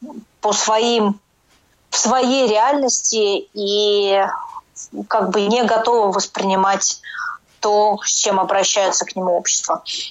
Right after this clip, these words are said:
И хотя мы, в принципе, мы понимаем, что так устроена любая элита в любой системе, в, в американской системе, американская система построена на том, что,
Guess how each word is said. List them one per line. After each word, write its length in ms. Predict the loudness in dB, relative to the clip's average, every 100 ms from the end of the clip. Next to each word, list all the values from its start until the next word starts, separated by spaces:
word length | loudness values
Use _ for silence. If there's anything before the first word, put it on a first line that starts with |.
| -16 -6
И 260 | -2 0
хотя 380 | 2 2 2 2
мы, 120 | 0 -2
в 40 |
принципе, 440 | -2 -2 -2 0
мы 120 | 0 0
понимаем, 480 | -2 0 2 0
что 240 | 0 -2 -4
так 300 | 0 -2 0
устроена 480 | -2 0 0 0 0
любая 540 | -2 2 2 4 2
элита 320 | 2 0 -2 -2
в 60 |
любой 320 | -2 0 0
системе, 580 | 2 -2 0 0 0 0 -2 -4 -4 -4
в, 80 | 0 2 4 2
в 80 | 2
американской 640 | 2 2 0 2 0 0 0
системе, 760 | 0 -2 0 0 2 2 0 -4 _ _ -4
американская 720 | 0 2 2 0 0 2 2
система 500 | 2 0 2 2 2
построена 600 | 0 -2 0 2 2 2
на 140 | 2
том, 180 | 2 0
что, 440 | 0 0 2 2